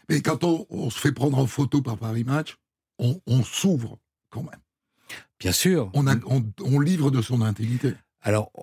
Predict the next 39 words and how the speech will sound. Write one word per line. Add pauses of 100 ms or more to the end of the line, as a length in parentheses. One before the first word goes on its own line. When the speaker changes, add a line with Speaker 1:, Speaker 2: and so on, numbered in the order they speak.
(120)
Speaker 2:
alors,
ça
dépend
aussi
des
stars,
ça
dépend
aussi
des
personnalités.
Delon,
disons
que (220)
il
nous
donnait
des
choses. (1000)
C'est,
il
y
en
a
qui (100)
vont
courir
après
le
photographe. (320)
Lui,
il
courait
pas
après
la
photo,
le
photographe.